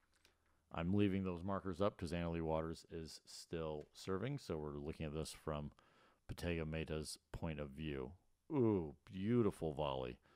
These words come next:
Let's back up and take a look at this one. Once again in the middle, so she covers middle, and Anna Leigh Waters just hangs a ball up going over the center. And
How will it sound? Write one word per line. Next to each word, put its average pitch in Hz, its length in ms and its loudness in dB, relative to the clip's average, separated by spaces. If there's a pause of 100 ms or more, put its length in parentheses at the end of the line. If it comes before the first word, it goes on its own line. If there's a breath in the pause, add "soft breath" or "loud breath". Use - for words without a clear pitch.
(500 soft breath)
Let's - 140 -12
back 82 420 0
up 82 220 0
and 65 80 -10
take 76 180 -8
a 76 100 -8
look 73 160 -6
at 76 80 -12
this 73 220 -8
one. - 180 -12 (2750)
Once 85 240 -4
again 92 260 2
in 87 120 0
the 85 60 0
middle, 87 520 0 (760)
so - 140 -16
she 73 160 -12
covers 80 400 -4
middle, 76 260 -6
and 64 140 -12
Anna 98 200 -4
Leigh 92 100 -2
Waters 82 360 -2
just 71 200 -14 (560 soft breath)
hangs 117 600 0
a 101 80 6
ball 90 300 4
up 78 280 0 (640 soft breath)
going 78 380 0
over 73 300 -2
the 69 120 -6
center. 69 500 -6 (960)
And 78 380 -2